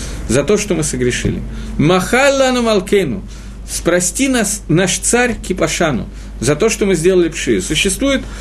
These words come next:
несколько видов авирот. Первый вид авирот называется хат, хет. Хет обычно – это авейра, которая сделана бессознательно. Что значит бессознательно? Бешогик.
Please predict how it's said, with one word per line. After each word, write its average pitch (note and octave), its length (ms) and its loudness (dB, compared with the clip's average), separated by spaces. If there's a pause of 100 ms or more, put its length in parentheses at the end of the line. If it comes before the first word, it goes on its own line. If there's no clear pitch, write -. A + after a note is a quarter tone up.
(160)
несколько A3 640 4
видов F#3 480 2
авирот. D3 480 2 (480)
Первый B3 320 2
вид G#3+ 160 2
авирот F#3 480 4
называется E3 500 2
хат, C3+ 340 -2 (240)
хет. - 220 0 (560)
Хет C4+ 300 2
обычно – F3 640 0 (380)
это D3+ 260 2
авейра, A3 300 4
которая E3 320 2
сделана F#3+ 580 0
бессознательно. A#2+ 840 -2
Что G#3 200 2
значит F#3 360 -2
бессознательно? G#2+ 720 0
Бешогик. A2 600 0